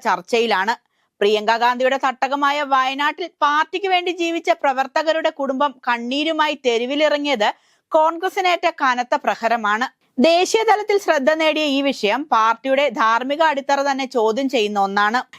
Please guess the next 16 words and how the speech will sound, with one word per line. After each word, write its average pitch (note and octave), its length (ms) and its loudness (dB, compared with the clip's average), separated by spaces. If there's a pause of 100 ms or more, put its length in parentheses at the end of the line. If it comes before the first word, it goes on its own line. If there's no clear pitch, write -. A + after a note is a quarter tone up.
(160)
യൂത്ത് G4 380 2
കോൺഗ്രസ് A4 440 2
നേതാവ് F#4 380 2 (220)
രാഹുൽ C#4 480 2
മാങ്കൂട്ടത്തിനെതിരെ E4+ 840 2
ഉയർന്ന D4+ 300 2 (200)
ലൈംഗിക B3 520 0
ആരോപണങ്ങളും C#4 640 0 (480)
യൂത്ത് D4 340 2
ലീഗ് D#4+ 260 0
നേതാവ് D#4+ 340 2 (220)
പി C4 100 0 (140)
കെ E4+ 160 2
ഫിറോസിനെതിരായ D#4 880 0
സാമ്പത്തിക B3+ 640 0
തട്ടിപ്പ് D#4 300 -2